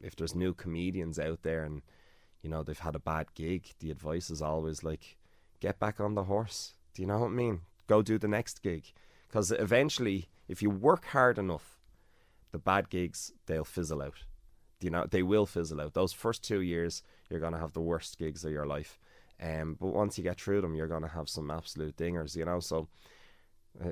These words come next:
you know, again, at twelve years, maybe thirteen now, um, i-, into my kinda comedy journey, um, <sighs> I kind of forget the first two years now at this stage. I'm like,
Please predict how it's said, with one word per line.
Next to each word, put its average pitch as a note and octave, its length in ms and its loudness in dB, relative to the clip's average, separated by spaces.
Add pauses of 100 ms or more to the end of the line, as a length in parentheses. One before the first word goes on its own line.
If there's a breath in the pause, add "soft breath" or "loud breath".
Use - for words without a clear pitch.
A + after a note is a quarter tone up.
you F2+ 140 -4
know, E2 180 0
again, E2+ 280 -2
at D#2+ 100 -8
twelve F#2+ 360 2
years, F2+ 280 0
maybe F#2+ 200 0
thirteen E2+ 560 -2
now, D#2 240 -4 (160)
um, D2+ 420 -6
i-, E2+ 220 -10
into D#2+ 280 -8
my D#2+ 160 -2
kinda D#2+ 340 -4 (100)
comedy E2 380 -4
journey, E2 420 -2 (540 soft breath)
um, E2 340 -4
<sighs> - 60 -20
I - 380 -12
kind - 280 -6
of - 40 -8
forget - 440 -10
the - 80 -18
first - 320 -12
two D#2+ 160 -4
years E2+ 280 0
now E2 140 -2
at E2 80 -8
this E2+ 140 -8
stage. - 260 -6
I'm E2 120 -4
like, E2+ 220 -6